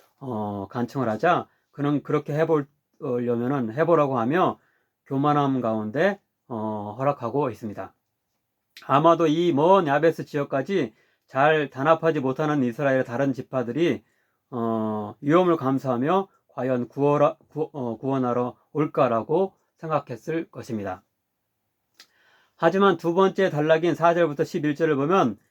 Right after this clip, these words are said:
야베스의 전령들이 사울이 사는 베냐민 기브아 땅에 이르러 이 말을 전했을 때 그곳 사람들이 전부 소리 높여 울었으며 사울에게도 그 말이 전해졌을 때 그는 성령에 감동하여,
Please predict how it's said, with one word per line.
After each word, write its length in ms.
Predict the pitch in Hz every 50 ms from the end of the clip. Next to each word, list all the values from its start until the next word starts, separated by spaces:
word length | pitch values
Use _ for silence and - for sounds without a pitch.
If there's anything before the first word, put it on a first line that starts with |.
| _ _ _ _ _
야베스의 640 | 139 127 139 147 170 175 170 160 - - 165 165 156
전령들이 600 | - 143 151 160 175 170 165 135 135 120 110 104
사울이 400 | - - 156 160 165 170 170 147
사는 320 | 139 143 143 175 190 190
베냐민 500 | 131 131 135 147 151 143 139 151 143 139
기브아 460 | 131 - 147 135 135 156 156 151 147
땅에 240 | - 156 143 143 139
이르러 500 | 131 120 113 120 120 165 175 143 110 - _ _ _ _ _
이 180 | 143 135 139
말을 300 | 139 131 127 131 135 131
전했을 420 | - 139 135 131 120 - 131 113 -
때 300 | 190 190 175 131 110 _ _ _ _ _ _ _
그곳 340 | _ - 151 147 170 160 156
사람들이 460 | - 170 160 160 160 147 151 156 143
전부 440 | - 143 147 175 190 175 185 160 120
소리 220 | - 160 160 160
높여 540 | 160 151 139 127 _ 170 175 185 185 185 _ _ _ _ _
울었으며 640 | 151 143 165 180 170 - 143 123 113 104 92 98 -
사울에게도 540 | _ - 151 156 156 151 147 131 135 127 127
그 60 | - 135
말이 220 | 123 123 120 120
전해졌을 800 | 117 120 120 120 117 110 - - - _ _ 135 120 - - 113
때 240 | _ 165 185 196 190 _ _ _ _ _ _ _
그는 280 | _ 143 139 143 143 131
성령에 540 | - - 170 185 196 202 196 190 190 185
감동하여, 680 | - 139 135 135 135 135 131 120 117 123 147 175 190 185